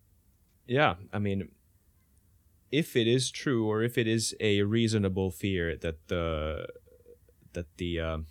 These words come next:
the planet is, the ecosystem is collapsing, then awareness about this should be raised. But I guess my number one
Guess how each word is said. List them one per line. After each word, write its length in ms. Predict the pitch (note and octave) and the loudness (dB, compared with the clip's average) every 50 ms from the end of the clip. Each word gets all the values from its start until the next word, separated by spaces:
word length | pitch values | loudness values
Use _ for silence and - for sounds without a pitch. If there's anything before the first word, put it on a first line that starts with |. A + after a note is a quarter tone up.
| _ _ _ _ _ _ _ _ _ _ _ - _ _ _ - _ _ _ _ _ _ _ _ _ _ - - | _ _ _ _ _ _ _ _ _ _ _ -20 _ _ _ -20 _ _ _ _ _ _ _ _ _ _ -18 -14
the 120 | F#2 D#2+ - - | -14 -14 -14 -12
planet 460 | - - G2+ G2+ G2+ F#2+ F#2 - - - | -6 -2 0 0 0 0 -2 -6 -8 -6
is, 400 | F#2+ F#2 E2 E2 - - - - _ _ _ _ _ - - _ - - - - - _ _ _ _ _ _ _ _ _ _ _ _ _ _ _ _ _ - | -4 -4 -2 -2 -4 -4 -6 -8 _ _ _ _ _ -20 -20 _ -20 -20 -20 -20 -20 _ _ _ _ _ _ _ _ _ _ _ _ _ _ _ _ _ -6
the 140 | A2 G#2+ A2 | -4 -4 -2
ecosystem 360 | - - G2 G2+ F#2 - F#2+ | -2 -2 -4 -4 -4 -4 -4
is 100 | F2+ F2 | -6 -4
collapsing, 560 | - G2 G#2 A#2 A#2 - - - F#2+ F#2 F#2 | -2 0 0 0 0 -2 -4 -6 -4 -4 -4
then 280 | F2 E2+ E2+ F2 E2+ D#2 - _ _ - - - _ _ - | -4 -4 -6 -6 -8 -10 -12 _ _ -20 -20 -20 _ _ -6
awareness 560 | F#2+ F#2+ F#2+ G#2 A2+ A2+ A2 G#2 G2 F2 - | -4 -2 0 2 2 2 2 2 0 -2 -2
about 340 | G2 E2 F2 F2+ F2+ - - | -2 -2 -2 -2 -2 -4 -6
this 140 | G2+ F2+ F2 | -6 -6 -4
should 240 | - - G2+ E2+ E2+ | -4 -6 -6 -6 -6
be 140 | F2+ F2 | -6 -6
raised. 420 | E2 F2 F2+ F2 D#2 - - - - | -4 -4 -2 -4 -4 -4 -6 -8 -6
But 120 | - F2 | -2 0
I 60 | G2+ | 2
guess 200 | G2 A2 - - | 2 2 0 0
my 140 | - A2 G#2+ | 0 0 0
number 280 | G#2 A2 G#2+ G#2+ A2 G#2+ | 0 0 0 2 0 0
one 500 | G#2 G2+ A#2+ C#3+ F3 F3+ F3 D3+ B2 | 2 2 2 2 4 4 2 2 0